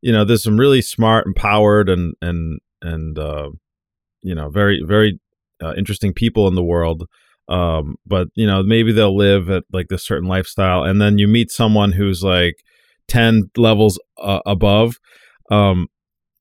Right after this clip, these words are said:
when you get into any of these businesses, y-, I mean, there's a ton of competition at the bottom. It, it's very much like a pyramid shape. If you think about, uh, competition, like, there's a ton of people at the bottom. But as you level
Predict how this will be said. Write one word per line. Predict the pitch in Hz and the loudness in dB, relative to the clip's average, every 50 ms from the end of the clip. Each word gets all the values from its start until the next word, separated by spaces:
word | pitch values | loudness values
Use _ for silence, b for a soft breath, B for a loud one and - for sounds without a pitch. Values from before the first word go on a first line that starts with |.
| _ _ _ _ _ _ _ - | _ _ _ _ _ _ _ -8
when | 127 123 127 135 135 139 | -4 0 2 2 2 2
you | 151 160 | 2 2
get | 135 147 143 139 | 2 2 2 2
into | 143 123 - 139 - | 2 0 0 -2 0
any | 107 117 123 127 123 123 | 0 2 2 2 2 2
of | 110 104 | 2 2
these | 117 110 92 | 2 0 0
businesses, | - 107 107 101 101 117 113 - - 120 120 113 110 - - | 0 0 0 0 0 0 -2 0 0 2 2 2 2 0 -2
y-, | 104 98 | -4 -2
I | 87 104 | -2 0
mean, | 107 107 107 | 0 0 2
there's | 104 123 123 - | 2 2 2 0
a | 127 98 | -2 -2
ton | - - - - 131 127 | -2 -6 -4 -2 -2 -2
of | 123 110 - | -2 -2 -4
competition | - 113 107 95 - 101 - - 104 90 - - 92 | -4 -4 -4 -4 -4 -6 -4 -4 -4 -4 -4 -4 -4
at | 90 85 - | -4 -4 -6
the | 85 | -6
bottom. | 71 85 82 80 78 71 69 69 76 | -4 -4 -2 -2 -4 -4 -6 -8 -6
It, | 85 87 - | -6 -6 -6
it's | 92 95 - - | -6 -8 -8 -4
very | 92 117 117 117 | -2 0 2 2
much | 113 110 107 104 - | 2 2 0 0 -2
like | - 95 | -4 -6
a | 90 85 | -6 -6
pyramid | - - - 101 98 92 87 87 82 76 | -6 -2 0 0 0 0 0 -2 -4 -4
shape. | - - - 90 71 67 67 - | -6 -6 -6 -6 -6 -6 -8 -10
If | 73 73 | -12 -12
you | 82 80 | -12 -10
think | - 90 87 80 | -8 -8 -6 -6
about, | 87 80 87 80 76 - - _ _ - | -4 -4 -4 -4 -4 -6 -10 _ _ -10
uh, | 80 76 73 71 73 - | -8 -8 -8 -8 -10 -10
competition, | - 90 82 - - - 92 82 - 98 90 | -12 -12 -12 -10 -8 -6 -6 -6 -4 -6 -6
like, | 78 78 | -6 -6
there's | 85 90 87 | -6 -6 -6
a | 87 | -6
ton | - - 143 151 147 | -4 -4 -2 -2 0
of | 113 | 0
people | - 135 127 95 120 | 0 0 0 2 0
at | 113 - | 0 0
the | 101 82 | -2 -4
bottom. | - 85 87 90 92 98 98 104 b b b b b b b b b b b b _ - | -2 -2 -2 0 0 0 -2 -4 b b b b b b b b b b b b _ 0
But | 123 110 - - | 0 0 0 0
as | 107 117 123 139 160 156 - | 0 2 2 2 0 -2 -4
you | 185 185 180 190 190 185 180 175 170 160 | -8 -8 -6 -4 -4 -2 -2 -2 -2 -2
level | 147 127 117 107 104 107 107 113 107 120 117 107 - | -2 0 0 2 2 4 2 2 2 2 2 2 0